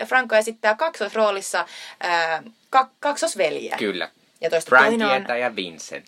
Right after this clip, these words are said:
Speaker 1: Kyllä. Ja toinen on vähän paha ja liability.
Speaker 2: Mut siinä on vähän ongelma tässä se, että siinä ekassa jaksossa sillä Vincellä oli semmonen otsassa semmonen juttu, mutta nyt toisessa jaksossa se oli jo parantunut.
Speaker 1: Kyllä.
Speaker 2: Niin oikeesti mun, mun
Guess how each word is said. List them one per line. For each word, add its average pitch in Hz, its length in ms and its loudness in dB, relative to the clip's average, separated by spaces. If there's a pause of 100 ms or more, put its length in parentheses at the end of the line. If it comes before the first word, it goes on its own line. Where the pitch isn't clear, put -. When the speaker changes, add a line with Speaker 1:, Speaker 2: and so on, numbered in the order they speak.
Speaker 1:
Kyllä. 151 260 -2 (100)
Ja - 140 -6
toinen 247 280 4
on 240 60 2
vähän 240 200 0
paha 185 400 2 (180)
ja 160 140 0 (100)
liability. 165 840 4 (140)
Speaker 2:
Mut 170 100 0
siinä 233 120 2
on 208 60 -2
vähän 202 160 6
ongelma 165 220 2
tässä 123 360 -2
se, 139 120 -2
että 113 260 0 (100)
siinä 131 240 -4
ekassa 147 360 0
jaksossa 107 480 -2 (300)
sillä 120 360 0 (160)
Vincellä 151 440 -2
oli 101 140 0
semmonen 104 420 -4 (140)
otsassa - 360 0
semmonen 95 280 -6
juttu, - 440 -6 (180)
mutta - 320 0
nyt 156 260 -10
toisessa 170 380 2
jaksossa 120 540 -2
se 131 180 0
oli 123 140 2
jo 123 80 2
parantunut. 107 680 0
Speaker 1:
Kyllä. 190 240 -2
Speaker 2:
Niin 175 100 4
oikeesti 170 280 0
mun, 135 300 -4 (960)
mun 131 140 -4